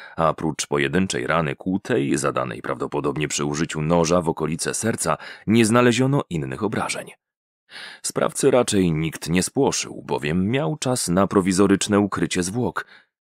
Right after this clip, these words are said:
Można domniemywać, że gdyby chciał zgwałcić nastolatkę, raczej nikt by mu w tym nie przeszkodził, bo rzadko kto zapuszczał się w tę dziką okolicę.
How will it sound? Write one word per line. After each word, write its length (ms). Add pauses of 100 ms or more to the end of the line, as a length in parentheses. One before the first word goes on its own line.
(200)
Można 380
domniemywać, 840
że 300
gdyby 360
chciał 320
zgwałcić 540
nastolatkę, 600 (300)
raczej 460
nikt 300
by 140
mu 140
w 80
tym 340
nie 120
przeszkodził, 600 (200)
bo 180
rzadko 380
kto 260
zapuszczał 520
się 160
w 80
tę 160
dziką 360
okolicę. 600